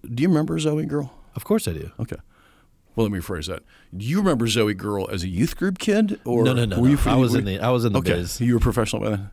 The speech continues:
Speaker 2: Yeah.
Speaker 1: We have to clarify that because sometimes I talk about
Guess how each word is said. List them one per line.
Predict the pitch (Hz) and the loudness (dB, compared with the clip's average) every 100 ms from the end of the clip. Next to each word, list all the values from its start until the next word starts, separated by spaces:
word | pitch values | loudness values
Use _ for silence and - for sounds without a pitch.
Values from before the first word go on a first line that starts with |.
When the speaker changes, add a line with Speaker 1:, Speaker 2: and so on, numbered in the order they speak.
| - | -14
Speaker 2:
Yeah. | - 135 - - | -14 -12 -10 0
Speaker 1:
We | 151 | 0
have | |
to | - | 0
clarify | - - 110 - - | -4 0 0 0 -2
that | 95 - | -4 -6
because | 113 104 | -6 -4
sometimes | 131 117 110 | -2 -2 -2
I | 98 | -2
talk | 113 98 | -2 -2
about | 95 87 - | -2 -4 -8